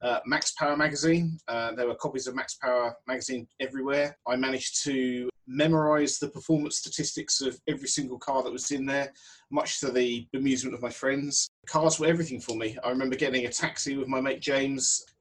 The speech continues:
to watch the touring car racing at Thruxton. Just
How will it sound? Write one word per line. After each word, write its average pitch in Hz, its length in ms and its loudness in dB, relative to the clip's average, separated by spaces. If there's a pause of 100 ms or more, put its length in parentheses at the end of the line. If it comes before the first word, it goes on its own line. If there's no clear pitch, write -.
(160)
to 135 260 4
watch 151 180 0
the - 80 -6
touring 165 300 4
car 156 200 6
racing 160 320 4
at - 80 -4
Thruxton. 175 640 2 (360)
Just - 420 -2